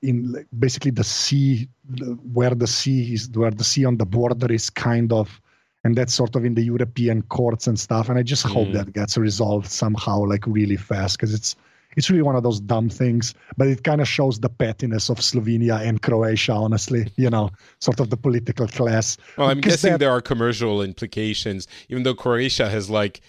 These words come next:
Speaker 2: essentially a million kilometers of, uh,
Speaker 1: Yeah, but, but still,
Speaker 2: seaside,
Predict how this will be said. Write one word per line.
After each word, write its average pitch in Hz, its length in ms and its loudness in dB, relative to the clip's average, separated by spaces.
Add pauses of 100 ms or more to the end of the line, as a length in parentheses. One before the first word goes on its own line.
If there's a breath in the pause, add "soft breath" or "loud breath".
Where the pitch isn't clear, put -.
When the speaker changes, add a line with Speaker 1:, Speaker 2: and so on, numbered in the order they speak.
(160 soft breath)
Speaker 2:
essentially 110 600 -4
a 120 100 -4
million 113 640 -2
kilometers 113 760 -2
of, 107 160 -4
uh, - 20 0
Speaker 1:
Yeah, 196 460 4
but, 220 240 -4
but 240 120 0
still, - 220 0
Speaker 2:
seaside, - 0 -